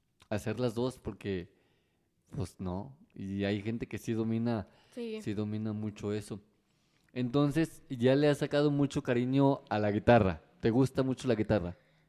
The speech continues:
Speaker 2: Pues sí, de vez en cuando sí le, pues casi todos los días, pero,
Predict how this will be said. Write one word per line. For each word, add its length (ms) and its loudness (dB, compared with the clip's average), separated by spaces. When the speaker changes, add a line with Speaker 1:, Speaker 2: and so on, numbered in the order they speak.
Speaker 2:
Pues 320 -6
sí, 520 -2
de 100 4
vez 160 2
en 160 0
cuando 300 0
sí 180 -8
le, 340 -6
pues 180 -12
casi 200 -4
todos 160 -2
los 140 -4
días, 240 -8
pero, 280 -12